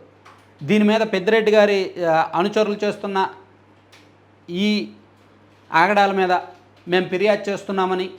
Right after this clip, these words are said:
మమ్మల్ని వైసీపీ అధికారంలో ఉన్నప్పుడు పద్నాలుగు మందిని కిడ్నాప్ చేశారు, అయినా సరే మేము భయపడలేదు, కూటమి ప్రభుత్వం వస్తది, వచ్చిన తర్వాత మాకు న్యాయం జరుగుద్దనే నమ్మకంతో ఉన్నాము" అని చెప్పారు. అయితే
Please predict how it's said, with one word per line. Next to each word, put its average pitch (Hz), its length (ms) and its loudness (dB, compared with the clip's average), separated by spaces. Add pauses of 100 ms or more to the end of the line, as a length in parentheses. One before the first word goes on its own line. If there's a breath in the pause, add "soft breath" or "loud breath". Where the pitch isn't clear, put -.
(1200)
మమ్మల్ని 185 280 2
వైసీపీ 202 400 0
అధికారంలో 202 500 0
ఉన్నప్పుడు 190 280 -4
పద్నాలుగు 185 460 -2
మందిని 190 260 -4
కిడ్నాప్ 185 500 -6
చేశారు, 175 460 -6 (140)
అయినా 214 220 0
సరే 214 200 -2
మేము 208 200 -6
భయపడలేదు, 175 680 -4 (1080)
కూటమి 220 320 0
ప్రభుత్వం 214 380 -2
వస్తది, 214 680 -2 (720)
వచ్చిన 208 260 0
తర్వాత 240 260 2
మాకు 214 240 0
న్యాయం 202 340 0
జరుగుద్దనే 196 460 -2
నమ్మకంతో 190 480 -4
ఉన్నాము" 190 520 -4
అని 208 120 -4
చెప్పారు. 127 380 -12 (1160)
అయితే 156 480 -2